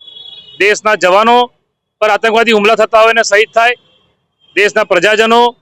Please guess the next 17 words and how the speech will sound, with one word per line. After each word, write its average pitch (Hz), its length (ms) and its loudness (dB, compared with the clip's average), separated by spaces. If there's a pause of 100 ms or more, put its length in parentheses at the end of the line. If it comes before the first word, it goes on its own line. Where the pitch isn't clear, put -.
પર 220 80 0
આતંકવાદી 220 400 0
હુમલા 214 260 2
થાય 220 200 0
ને 220 80 -4
શહીદ 202 300 0
થાય, 233 240 0 (840)
ત્યારે 190 440 0 (960)
દેશની 202 400 -2
સરકારની 196 500 -2
પણ 202 180 -4 (300)
બહુ 180 100 -2
મોટી 185 180 -2
જવાબદારી 147 500 -2
છે. - 180 -20 (920)
માત્ર 175 280 -2
ભાષણમાં, 208 640 -2